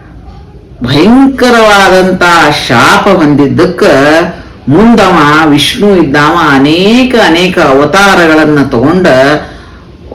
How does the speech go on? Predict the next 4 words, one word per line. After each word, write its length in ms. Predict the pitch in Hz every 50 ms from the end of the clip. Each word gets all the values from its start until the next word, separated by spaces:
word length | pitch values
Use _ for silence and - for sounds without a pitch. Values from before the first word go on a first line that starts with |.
| - - - - - - - - - - - - -
ಈ 360 | 320 302 147 143 139 139 127
ಭೂಮಿ 360 | 127 131 156 185 220 214 208 196
ಮೇಲೆ 560 | 175 170 160 156 147 139 127 131 139 151 -
ಅವತರಿಸಿದ 600 | 151 160 180 185 185 196 185 180 - 160 143